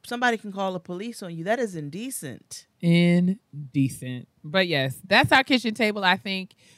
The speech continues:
Speaker 2: We have literally just, like, <laughs> gabbed for however long. Hopefully
Speaker 1: Yes.
Speaker 2: you guys weren't bored to tears.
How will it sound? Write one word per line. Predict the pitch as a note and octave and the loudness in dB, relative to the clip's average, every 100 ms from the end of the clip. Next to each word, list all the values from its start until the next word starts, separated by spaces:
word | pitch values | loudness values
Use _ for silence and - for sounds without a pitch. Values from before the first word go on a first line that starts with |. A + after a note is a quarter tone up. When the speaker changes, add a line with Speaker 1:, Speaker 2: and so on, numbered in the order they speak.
| - | 0
Speaker 2:
We | G#3 | 4
have | B3 G#3 | 6 4
literally | F#3+ G3 F#3+ F#3 | 4 4 4 4
just, | F#3 F3 F#3+ | 2 0 2
like, | F3 E3 D3+ _ _ _ | 4 4 0 _ _ _
<laughs> | B3+ E3+ - - D#3 | -6 -6 -8 -14 -2
gabbed | F3 F3 F3+ F3 - F#3+ - | 2 4 4 2 -2 -18 -4
for | F#3 D#3+ D3+ D3+ D3 | 0 2 4 2 0
however | E3 D#3+ D#3+ D#3 | 4 4 6 6
long. | D3+ D3 D3 D3+ | 6 4 2 2
Hopefully | G3 F#3+ F3 D#3+ | 2 2 2 2
Speaker 1:
Yes. | |
Speaker 2:
you | D#3+ | 2
guys | D#3 D3 E3 | 0 -2 -4
weren't | D3+ C#3+ | -6 -6
bored | D3+ D3 D3 | -4 -4 -4
to | |
tears. | D3+ F3 D3+ C#3+ D3 | -2 0 2 0 -4